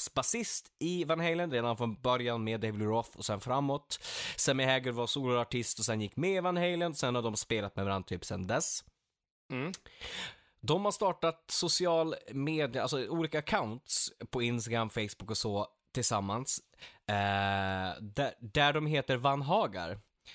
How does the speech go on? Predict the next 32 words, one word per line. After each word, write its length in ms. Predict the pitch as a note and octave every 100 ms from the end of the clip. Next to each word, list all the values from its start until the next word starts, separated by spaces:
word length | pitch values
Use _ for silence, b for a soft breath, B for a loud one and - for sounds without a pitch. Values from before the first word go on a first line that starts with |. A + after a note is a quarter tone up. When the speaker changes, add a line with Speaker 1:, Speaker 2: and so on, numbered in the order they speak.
| B B B _ _ _ _ B2+
Speaker 1:
Ungefär 380 | C#3+ C#3+ C#3+
som, 400 | C#3 D3+ C#3 B2+ - _ C3
och 100 | C3
det 140 | D#3
skulle 440 | - F#3+ D#3+ F3
ju 80 | G3
de, 240 | F3+ B2+ G#2+
de, 360 | A2 C3 D3+ - -
det 100 | C#3
var 280 | C#3 D3+ F3+
ju 80 | E3+
på 120 | C#3
bordet 440 | A#2 G#2 G#2+ G#2
från 120 | A#2
skivbolaget 540 | A2 G#2+ G2 G2+ G2+ G#2
att 60 |
de 100 | G2+
skulle 280 | - A2+ G2+
döpa 480 | F#2+ B2 G#2+ - C#3
Van 120 | C3
Halen 440 | A2 G2 F#2+ F#2+ -
när 260 | G#2 G2+ -
Sammy 380 | - B2 A2 G#2
gick 180 | G2+ A2+
med 260 | A2 A#2
i 40 | G#2
Van 180 | G#2
Halen 260 | G2+ F#2+ F#2+
till 240 | G#2+ G2
Van 200 | F#2+ G2
Speaker 2:
Ja. 60 | F#2+
Speaker 1:
Hagar. 360 | G2 A2+ F#2